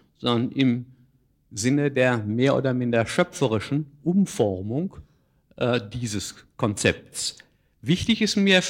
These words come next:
in diesem Zusammenhang nur dieser Punkt. Die konkrete Familie Meyer oder die konkrete Familie Müller ist eine Gruppe.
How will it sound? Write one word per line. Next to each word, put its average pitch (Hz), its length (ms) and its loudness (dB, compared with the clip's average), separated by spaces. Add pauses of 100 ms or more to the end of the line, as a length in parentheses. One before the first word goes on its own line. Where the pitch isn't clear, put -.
in 160 100 0
diesem 156 220 -2
Zusammenhang 143 540 -2
nur 139 180 2
dieser 127 260 0
Punkt. 101 440 -6 (260)
Die - 80 -6
konkrete 143 640 0
Familie 120 920 -2
Meyer 107 420 0
oder 120 140 2
die 101 140 -4
konkrete 123 580 -2
Familie 113 560 -4
Müller 123 560 0 (120)
ist - 200 -4
eine 143 220 2
Gruppe. 123 460 -2